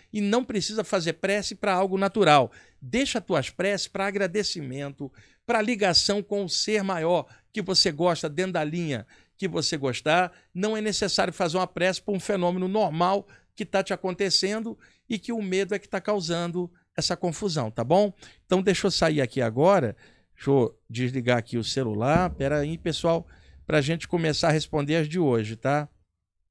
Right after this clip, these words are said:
E, pessoal, nem sempre é possível, é, responder a todas as perguntas, tá?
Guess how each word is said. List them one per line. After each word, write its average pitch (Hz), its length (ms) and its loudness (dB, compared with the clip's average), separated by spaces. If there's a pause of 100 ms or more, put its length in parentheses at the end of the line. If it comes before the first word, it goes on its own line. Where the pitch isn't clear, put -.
(1600)
E, 143 120 -6
pessoal, 170 600 0
nem 170 260 -2
sempre 185 720 -12 (720)
é 131 100 -8
possível, 135 840 -2 (400)
é, 131 260 0
responder 139 560 0
a 170 80 0
todas 147 440 0
as 175 120 -2
perguntas, 202 640 -4
tá? 165 360 0